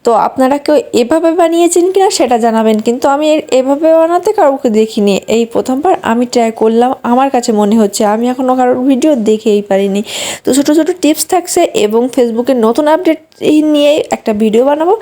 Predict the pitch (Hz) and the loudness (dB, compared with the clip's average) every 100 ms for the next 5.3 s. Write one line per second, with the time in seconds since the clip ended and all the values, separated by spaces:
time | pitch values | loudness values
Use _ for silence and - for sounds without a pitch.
0 | - - - 311 294 214 240 240 277 339 | -6 -14 -4 0 0 0 0 2 2 2
1 | 330 320 330 349 _ - 214 254 254 247 | 0 0 -4 -4 _ -6 -4 0 0 2
2 | 247 269 285 302 302 320 320 - 240 311 | 0 0 0 0 0 -2 -2 -2 0 2
3 | 339 339 294 277 285 285 302 277 226 285 | 0 0 0 2 2 0 -2 -2 -2 0
4 | 294 285 262 262 - 311 285 254 220 240 | 0 2 2 0 -2 -2 -2 -2 0 0
5 | 233 240 | 2 2